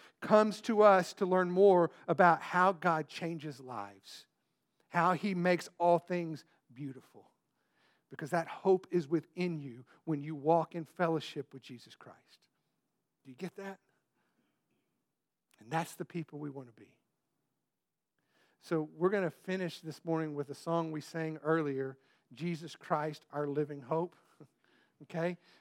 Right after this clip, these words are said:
But I want you to sing it with a new awareness and understanding of what we've just learned through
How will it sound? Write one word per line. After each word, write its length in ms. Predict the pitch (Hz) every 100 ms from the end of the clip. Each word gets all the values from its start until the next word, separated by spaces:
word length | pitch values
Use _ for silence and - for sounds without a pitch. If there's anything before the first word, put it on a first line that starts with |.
| _
But 160 | 147 156
I 140 | 143 202
want 240 | 220 -
you 140 | 208 190
to 80 |
sing 320 | 170 - 196 196
it 160 | 202
with 200 | 185 165
a 80 | 165
new 360 | 160 175 185 196
awareness 720 | 170 165 165 180 202 202 -
and 100 | 165
understanding 880 | 160 156 - - 214 214 156 147 151 _ _ -
of 140 | 151
what 180 | 160 170
we've 160 | 165 139
just 300 | 160 180 -
learned 460 | 180 180 156 151
through 500 | - 170 160 160 156